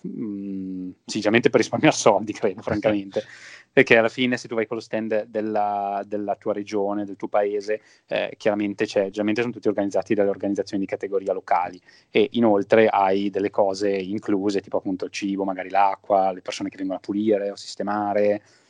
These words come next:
Speaker 1: eh, e non devi, tu devi solo portarti computer, no? Invece ovviamente se hai lo stand tuo devi
Speaker 2: Devi organizzare
Speaker 1: organizzarti
Speaker 2: tutto.
Speaker 1: tu te. Sì, sotto una certa dimensione non ha senso. Cioè, per dire, anche noi che siamo comunque five oh five, eh,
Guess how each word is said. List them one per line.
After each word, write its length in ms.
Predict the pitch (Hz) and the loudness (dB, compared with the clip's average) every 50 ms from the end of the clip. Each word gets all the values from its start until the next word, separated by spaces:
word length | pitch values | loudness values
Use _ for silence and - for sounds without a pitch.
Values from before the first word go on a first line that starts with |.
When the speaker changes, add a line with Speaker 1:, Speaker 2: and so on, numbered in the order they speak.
| _ _ | _ _
Speaker 1:
eh, 140 | - - - | -6 -4 -2
e 60 | - | -2
non 100 | 123 117 | -2 0
devi, 260 | 113 107 104 110 107 - | 0 2 2 2 2 0
tu 100 | - 110 | 0 -2
devi 140 | 104 101 | -2 0
solo 120 | - - 101 | 0 -2 -2
portarti 280 | - 104 98 92 - | -2 -4 -6 -6 -6
computer, 500 | - 104 98 98 - 104 98 - - 95 | -4 -4 -4 -2 -2 -2 -2 -2 -2 -4
no? 140 | 95 98 95 | -2 -4 -4
Invece 260 | 95 98 107 101 - | -2 0 0 0 0
ovviamente 420 | 104 101 104 101 98 95 95 - 101 | -2 -2 -2 -2 -2 -4 -4 -4 -4
se 320 | - - 98 95 92 - - 104 | -4 -4 -4 -4 -6 -6 -8 -10
hai 120 | - 104 101 | -10 -10 -10
lo 80 | 98 | -12
stand 240 | 92 - - 98 95 | -16 -14 -14 -14 -14
tuo 240 | 92 98 90 90 92 | -14 -16 -18 -18 -18
devi 260 | 87 90 92 95 90 - - - - _ _ _ _ _ _ | -18 -18 -20 -20 -20 -20 -20 -20 -20 _ _ _ _ _ _
Speaker 2:
Devi 160 | - 90 90 | -8 -6 -4
organizzare 400 | 92 - 98 92 90 90 92 87 | -2 0 0 0 2 2 2 2
Speaker 1:
organizzarti 140 | 92 85 85 | 2 0 -2
Speaker 2:
tutto. 280 | - - 98 - - 98 | -4 -8 -4 -2 0 0
Speaker 1:
tu 60 | 95 | 0
te. 80 | 92 - | -2 -4
Sì, 140 | - - - | -8 -10 0
sotto 280 | - - 131 - - | 4 4 4 4 4
una 140 | 127 120 117 | 4 4 6
certa 240 | - 123 113 - 113 | 6 4 4 4 4
dimensione 640 | 113 110 110 110 104 - - - 113 110 110 110 107 | 2 2 2 0 -2 -2 -2 0 0 0 0 0 -2
non 120 | 104 101 | -4 -6
ha 60 | 101 | -8
senso. 520 | 98 - - 110 104 104 101 - - - - _ _ _ _ - _ | -8 -6 -4 -2 -2 -2 -4 -6 -10 -16 -18 _ _ _ _ -20 _
Cioè, 120 | - - | 2 4
per 100 | 117 - | 4 4
dire, 140 | 107 107 101 | 4 2 2
anche 160 | 98 95 - | 0 0 0
noi 480 | 107 104 101 104 104 104 104 104 104 110 | 0 2 2 2 0 0 0 -2 -4 -4
che 260 | - - 101 95 95 - | -4 -4 -4 -4 -4 -6
siamo 240 | - - - 104 101 | -10 -10 -8 -8 -8
comunque 460 | - - 101 101 92 - 104 98 95 95 | -8 -8 -8 -6 -4 -4 -4 -4 -4 -6
five 160 | - 98 95 | -4 -4 -4
oh 60 | 95 | -2
five, 520 | - - 90 90 95 98 98 98 101 98 | -2 -2 -2 0 0 -2 -4 -2 -2 -2
eh, 60 | 92 | -2